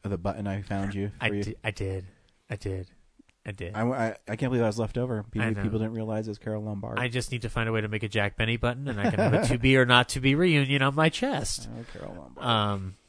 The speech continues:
Speaker 2: lovely, lovely woman.
Speaker 1: Yeah.
Speaker 2: Um, but yeah, I mean, uh, it, yeah, and then, uh, the only other thing this week was, uh, I made a,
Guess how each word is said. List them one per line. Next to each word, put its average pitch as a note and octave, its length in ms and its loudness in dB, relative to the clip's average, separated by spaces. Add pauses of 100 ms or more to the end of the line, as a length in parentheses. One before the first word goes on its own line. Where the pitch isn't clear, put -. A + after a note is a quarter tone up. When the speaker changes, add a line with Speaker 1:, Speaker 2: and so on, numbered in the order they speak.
(120)
Speaker 2:
lovely, A#2 600 4
lovely G2+ 360 -4
woman. F#2+ 460 -8 (100)
Speaker 1:
Yeah. G#2 260 -2
Speaker 2:
Um, F#2+ 160 -10 (400)
but C3+ 220 6
yeah, B2 240 4
I B2 60 0
mean, A2+ 320 -2 (120)
uh, A2 380 -2 (640)
it, G#3+ 180 0
yeah, E3 320 4 (100)
and C#3+ 180 2
then, C#3+ 220 6
uh, A#2 360 4 (200)
the C#3 100 6
only C3+ 180 6
other B2 180 4
thing B2+ 360 0 (140)
this C3+ 260 0
week C3+ 260 2
was, A#2 280 2
uh, A2+ 240 4
I A#2 100 0
made A#2 240 4
a, A2+ 100 0